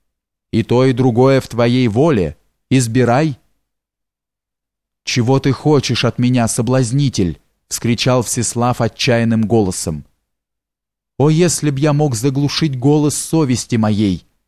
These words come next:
забыть слова Алексея! Владимир, Владимир, какой злой дух подвигнул тебя разлучить меня с Надеждою? О, кто вразумит меня? Кто удержит теперь мою руку?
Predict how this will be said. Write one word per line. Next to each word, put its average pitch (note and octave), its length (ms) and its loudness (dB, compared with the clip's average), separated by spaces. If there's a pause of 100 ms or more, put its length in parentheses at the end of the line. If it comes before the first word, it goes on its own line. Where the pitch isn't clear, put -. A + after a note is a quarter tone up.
(160)
забыть C3+ 440 -2
слова C#3+ 400 0
Алексея! B2+ 720 -2 (640)
Владимир, A#2+ 640 0
Владимир, A#2 720 0 (480)
какой D3+ 320 2
злой C3 340 2
дух C#3+ 400 0
подвигнул C3 600 -2
тебя C3+ 280 0
разлучить C3+ 600 -2
меня C3 280 0
с - 120 -6
Надеждою? F#2+ 760 -2 (560)
О, C#3 140 2
кто - 260 -2
вразумит D3 600 0
меня? G2+ 460 0 (580)
Кто C#3 320 2
удержит C3 560 0
теперь C3 280 0
мою B2+ 300 0
руку? B2+ 420 0